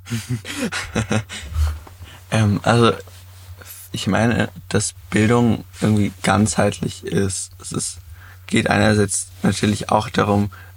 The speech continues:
Wissen, was man natürlich auch sich auch nochmal fragen muss, was ist Wissen, aber so Erkenntnisse, ähm, auf-, aufzunehmen und gleichzeitig auch irgendwie so soziale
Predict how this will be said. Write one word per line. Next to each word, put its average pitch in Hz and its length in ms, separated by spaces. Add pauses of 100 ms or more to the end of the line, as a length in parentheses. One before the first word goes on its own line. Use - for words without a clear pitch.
Wissen, 110 480
was 104 180
man 101 100
natürlich - 320
auch 107 80
sich 101 180
auch 101 40
nochmal 104 200
fragen 98 420
muss, - 220
was 95 240
ist 95 300
Wissen, 101 420 (340)
aber 98 380 (160)
so - 180
Erkenntnisse, - 960 (960)
ähm, 98 320 (100)
auf-, - 500 (340)
aufzunehmen 104 680 (760)
und 101 80
gleichzeitig 101 600 (380)
auch 107 180
irgendwie 104 320
so 98 200
soziale 101 1040